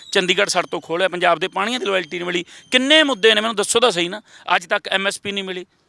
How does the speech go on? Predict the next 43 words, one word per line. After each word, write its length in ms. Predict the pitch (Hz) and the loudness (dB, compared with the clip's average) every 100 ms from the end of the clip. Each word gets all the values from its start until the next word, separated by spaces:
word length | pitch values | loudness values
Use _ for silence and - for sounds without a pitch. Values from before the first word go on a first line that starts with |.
| _ _ | _ _
ਸਵਾਮੀਨਾਥਨ 580 | - 190 202 214 202 208 | 0 2 4 2 0 -2
ਦੀ 80 | 202 | -6
ਰਿਪੋਰਟ 240 | 180 196 | -6 -8
ਕਿੱਥੇ 260 | - - 180 | -8 -10 -10
ਹੈ? 80 | 165 - - 156 | -12 -18 -10 0
ਹਮੇਸ਼ਾ 340 | 190 - 233 | 0 2 0
ਪੰਜਾਬ 440 | 180 170 170 175 | 0 0 2 2
ਨਾਲ, 160 | 196 196 | 2 -2
ਪੰਜਾਬੀਆਂ 480 | 180 170 165 180 190 | 0 -2 -2 0 2
ਨਾਲ 180 | 202 190 - _ - | 2 0 -10 _ 0
ਧੋਖਾ 320 | 214 - 247 | 0 2 0
ਹੀ 80 | 247 | 2
ਹੁੰਦਾ 320 | 214 190 147 | 2 0 4
ਹੈ। 240 | 170 196 - - _ _ | 4 2 0 -16 _ _
ਤੇ 240 | 240 202 113 _ - | 4 4 0 _ -2
ਇਹ 100 | 233 - | 0 0
ਕੌਣ 200 | 214 247 | -4 0
ਕਰਦੇ 320 | 220 165 185 | -2 -2 -10
ਨੇ? 120 | 190 160 | -12 -2
ਜਿਹੜੇ 200 | 196 208 | 0 0
ਇੱਥੋਂ 300 | 208 - 226 | -2 -6 -6
ਜਾਂਦੇ 260 | 180 160 170 | -4 -4 -4
ਨੇ, 80 | 196 | -4
ਮੇਰੇ 160 | 185 | 0
ਵਰਗਾ 280 | 185 175 190 - - - | 0 2 0 -2 -12 -6
ਐਮ 200 | 170 185 | -2 0
ਐਲ 120 | 185 | 0
ਏ 40 | |
ਬਣ 200 | 170 156 | 0 -2
ਗਿਆ, 120 | 165 185 | 0 -2
ਕੋਈ 120 | 180 | -2
ਮੰਤਰੀ 320 | 170 156 170 | -6 -6 -6
ਬਣ 180 | 156 143 | -6 -2
ਗਿਆ, 220 | 180 180 - _ | 2 2 -2 _
ਮੈਂ 120 | 190 294 | 2 2
ਵੀ 100 | 254 | 4
ਕਹਿ 140 | 277 | 2
ਦਿੰਦਾ 160 | 262 240 | 2 -2
ਮੁੱਖ 340 | 185 233 - | -2 -4 -2
ਮੰਤਰੀ 340 | 269 247 240 | 0 0 -2
ਬਣ 160 | 240 349 | -4 -4
ਗਿਆ 120 | 185 | -2
ਯਾਰ, 340 | 180 165 143 | -2 0 -2